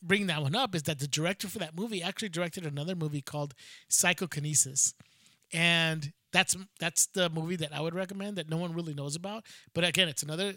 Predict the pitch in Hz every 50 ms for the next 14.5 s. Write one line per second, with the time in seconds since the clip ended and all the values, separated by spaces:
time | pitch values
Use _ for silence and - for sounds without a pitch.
0 | _ _ - - 170 165 175 156 - - 190 185 175 160 147 147 147 170 196 190
1 | _ - - - - - _ _ - 170 175 185 180 160 - - - _ _ _
2 | _ _ _ _ - 202 170 - 185 170 165 185 202 214 226 226 214 214 208 -
3 | _ _ - 165 - - 202 233 240 220 170 165 170 151 139 139 - _ _ _
4 | _ _ _ _ _ _ - 165 156 151 151 147 151 - 208 180 - 202 160 208
5 | 269 262 247 262 262 247 240 220 202 - _ _ _ _ _ _ _ _ _ _
6 | _ - 196 - - - 185 196 214 220 233 226 240 233 233 233 240 247 233 196
7 | _ _ _ _ _ _ - 175 160 156 156 156 156 165 180 _ _ _ _ -
8 | 175 170 175 170 165 165 180 147 170 185 165 208 226 220 208 185 175 175 165 160
9 | 156 156 147 - - - - _ _ _ _ _ _ - - 190 190 208 220 226
10 | 233 226 190 170 147 - 190 175 - - 156 - - - 180 175 175 180 180 180
11 | - - - 170 170 170 160 175 180 180 175 175 170 175 185 185 185 175 165 147
12 | - - 175 185 220 - - - - - - - - - - - 190 180 180 185
13 | 196 185 185 - - - 226 262 320 294 254 226 208 196 190 151 165 185 180 180
14 | 185 165 - - - - 180 160 147 165